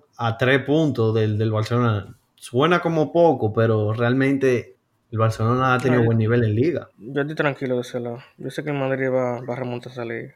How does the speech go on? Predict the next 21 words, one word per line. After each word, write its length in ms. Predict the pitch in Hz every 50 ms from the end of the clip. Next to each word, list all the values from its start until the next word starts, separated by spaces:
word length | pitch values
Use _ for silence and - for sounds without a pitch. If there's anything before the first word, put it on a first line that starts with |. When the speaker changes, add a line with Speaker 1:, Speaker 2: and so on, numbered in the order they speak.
| _ -
Speaker 1:
¿Tú 120 | 131 127
crees 160 | 123 143 143 139
que 60 | 139
el 100 | 135 135
Madrid, 440 | 131 127 127 131 135 135 131 127 127 -
tú 60 | 127
estás 200 | - 147 127 -
seguro 280 | 139 139 139 135 127
que 60 | 120 127
el 60 | 120
Madrid 260 | 120 117 123 127 123
va 80 | 120 120
a 20 |
remontar 340 | 120 117 113 110 107 113 107
la 80 | 101
liga? 340 | 92 82 65 58 - - _ _ _ -
Speaker 2:
Yo 540 | - 147 143 135 139 139 135 135 135 135 135
estoy 240 | 135 135 - 135 127
seguro, 600 | - - - 135 127 127 123 120 117 123 131 - _
segurísimo. 540 | - 123 117 123 120 110 - - 123 131 _ - - - - - _ _ -
Speaker 1:
Bueno, 380 | 95 92 92 92 82 64 -